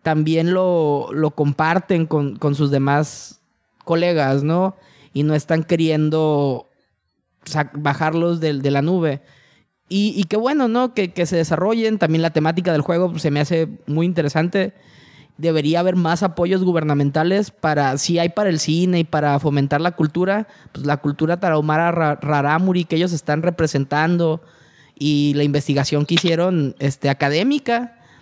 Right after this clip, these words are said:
para poder tener toda lo, lo que es la, la mitología y todo lo que es la, las,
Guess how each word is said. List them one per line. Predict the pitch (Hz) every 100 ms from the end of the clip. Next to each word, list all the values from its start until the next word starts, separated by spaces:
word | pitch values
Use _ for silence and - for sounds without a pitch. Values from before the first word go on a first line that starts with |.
| _ -
para | 147 143 143
poder | 143 147
tener | 185 175 175 175
toda | - 170 175
lo, | 185 175 156
lo | 143 139
que | 147
es | 151
la, | 170 170 151 139 - - _ -
la | 139
mitología | 143 135 131 131 160 185 175 165
y | 156
todo | - 156 165
lo | 151
que | 151
es | 147
la, | 160 147 135 - - - - -
las, | - 135 131 131 131 131 -